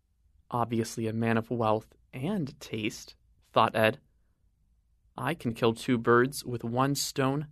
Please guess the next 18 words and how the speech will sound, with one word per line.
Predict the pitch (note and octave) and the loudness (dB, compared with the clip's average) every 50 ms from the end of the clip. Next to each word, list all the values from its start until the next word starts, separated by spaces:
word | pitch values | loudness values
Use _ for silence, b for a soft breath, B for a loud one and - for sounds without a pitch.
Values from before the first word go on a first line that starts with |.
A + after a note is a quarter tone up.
| - _ _ _ _ _ _ _ _ _ | -16 _ _ _ _ _ _ _ _ _
by | - B2 A2+ A2 | -2 0 0 0
photographing | - - C3+ C3 B2 A#2+ A#2 - A#2 A2+ - - A#2 A2 A2 | -2 0 0 2 2 2 2 4 4 4 2 0 -6 -6 -6
them | A2+ A2 G#2+ G#2+ G#2+ - _ | -4 -4 -4 -6 -8 -10 _
together." | - - G#2 G#2 - G#2+ G#2+ B2+ D3 - A2+ A2 - - _ _ _ _ _ _ _ _ _ _ _ _ _ _ _ _ _ _ _ _ _ _ _ _ _ _ _ _ _ _ _ _ _ _ | -12 -12 -12 -10 -8 -8 -6 -6 -6 -8 -10 -12 -12 -16 _ _ _ _ _ _ _ _ _ _ _ _ _ _ _ _ _ _ _ _ _ _ _ _ _ _ _ _ _ _ _ _ _ _
"Let | - C3 F#3+ G#3 | 2 4 6 8
me | A#3 A3 | 8 6
please | - - F3+ F3+ F3 D#3 - C3 | 6 6 4 4 4 4 4 4
introduce | C#3+ B2+ - C#3+ C3 B2+ D3+ D#3+ D#3 - | 2 4 4 4 4 6 4 4 4 4
myself, | D3 B2 A#2 A2+ - - B2 A2 A2 - B2 | 6 6 6 6 6 6 6 6 6 6 4
Mister | A#2+ A2 - - A2+ - | 2 2 2 2 0 0
Fallon," | - - G#2 G2+ G#2 G#2 G#2+ A2+ C3 C3 - _ _ _ _ _ _ _ _ _ _ - | 4 4 4 4 4 2 0 0 -4 -6 -8 _ _ _ _ _ _ _ _ _ _ -4
the | A2+ A2 | 0 4
man | G#2+ A2+ A2 G2+ G#2 | 6 6 6 6 4
said. | G2 - - - G#2 G2+ A2+ B2+ - _ _ _ _ _ _ _ _ _ _ _ _ _ _ _ - | 0 0 0 2 2 2 0 -2 -8 _ _ _ _ _ _ _ _ _ _ _ _ _ _ _ 2
"I | C#3 D3 | 4 6
am | D3+ C#3 | 6 6
Samael | C#3 - - F3 F3+ F#3 E3+ D#3 C#3+ C#3 C3 | 6 6 6 6 8 8 8 8 6 6 6
Lucivier, | B2 A#2+ B2 B2 - - - D3+ C#3+ B2 A#2+ G#2+ G2+ F#2 - C#3 | 4 2 0 0 -2 0 0 2 2 2 2 0 0 0 -2 -4